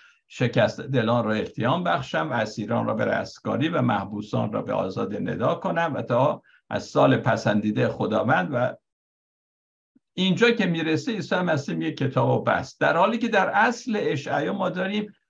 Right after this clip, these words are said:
«از یوم انتقام خدای ما ندا نمایم.»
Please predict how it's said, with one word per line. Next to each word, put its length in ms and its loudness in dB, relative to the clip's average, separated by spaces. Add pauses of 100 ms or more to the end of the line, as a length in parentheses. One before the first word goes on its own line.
(160)
«از 240 2
یوم 460 6 (240)
انتقام 920 2
خدای 640 -2
ما 260 -2
ندا 380 4
نمایم.» 640 -2